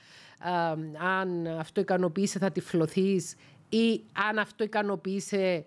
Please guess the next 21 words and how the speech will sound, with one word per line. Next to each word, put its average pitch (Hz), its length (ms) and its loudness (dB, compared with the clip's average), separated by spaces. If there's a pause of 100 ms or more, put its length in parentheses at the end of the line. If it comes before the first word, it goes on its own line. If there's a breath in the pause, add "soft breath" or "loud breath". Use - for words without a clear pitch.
(140)
θα - 180 -6
γίνεις... 175 640 -2 (480 soft breath)
η 170 60 -4
λέξη 185 460 -2
η 165 60 2
οποία 170 280 0
χρησιμοποιείται 160 560 -4
τόσο 160 220 -2
συχνά - 360 -2
στην 160 220 0
Ελλάδα, 160 320 2
το 185 100 -2
μαλάκας, 156 680 0
προέρχεται 233 480 -2
από 202 160 -2
τη 185 100 -2
λέξη 214 320 -2
μαλακία 202 520 -2
που 294 100 -4
σημαίνει 262 260 -2
αυτοικανοποίηση. 214 880 -2